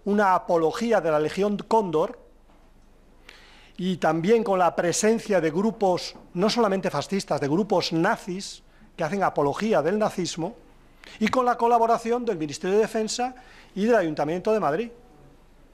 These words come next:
Señorías, esto no es, digamos, cultura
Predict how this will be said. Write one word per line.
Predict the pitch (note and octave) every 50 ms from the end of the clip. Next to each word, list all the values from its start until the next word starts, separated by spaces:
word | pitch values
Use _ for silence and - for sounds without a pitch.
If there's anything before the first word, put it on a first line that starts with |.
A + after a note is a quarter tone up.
| - _ - _ _ _ _ -
Señorías, | - F3 D#3+ C#3+ G3 A3+ F3 -
esto | C#3+ - - F3+ F3+
no | G3 G3+ F#3+ G3
es, | A3+ A#3+ - - - - - - - - - - - - -
digamos, | D#3 D3+ D3 E3+ F#3 F#3+ D#3 -
cultura | - G3+ F#3+ D3+ - G3+ G3 F#3+ F#3 F3 E3 D#3 D3+ C#3